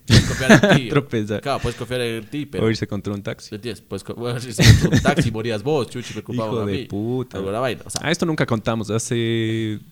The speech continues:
Speaker 2: ya dos meses, debe ser.
Speaker 1: Ya, dos meses, debe ser.
Speaker 2: Eh, nos chocamos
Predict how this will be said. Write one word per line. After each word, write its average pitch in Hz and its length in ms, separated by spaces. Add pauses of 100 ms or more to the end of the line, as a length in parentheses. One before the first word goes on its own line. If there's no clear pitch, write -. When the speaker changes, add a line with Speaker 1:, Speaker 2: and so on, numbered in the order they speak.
(120)
Speaker 2:
ya 110 260
dos 139 160
meses, 170 240
debe 202 140
ser. - 260
Speaker 1:
Ya, - 140
dos - 160
meses, - 140
debe - 160
ser. - 120 (240)
Speaker 2:
Eh, 101 400
nos 98 140
chocamos 104 560